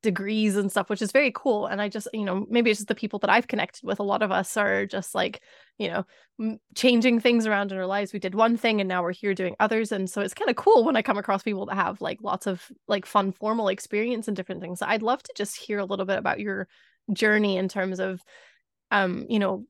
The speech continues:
going from where you started to where you are now, 'cause I know it's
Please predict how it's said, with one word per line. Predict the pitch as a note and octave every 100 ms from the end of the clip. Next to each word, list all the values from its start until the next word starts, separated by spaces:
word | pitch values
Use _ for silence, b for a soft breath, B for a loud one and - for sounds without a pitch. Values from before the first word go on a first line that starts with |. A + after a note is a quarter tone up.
| _ _ _ -
going | G3 A#3 A#3+ A#3
from | - G3+ F#3+
where | G3
you | F3+
started | F#3 - D4+ D4+ D4
to | B3+
where | G#3+
you | G3+
are | F3+ F3+
now, | G#3+
'cause | A3+ -
I |
know | F#3+
it's | F#3+ F#3+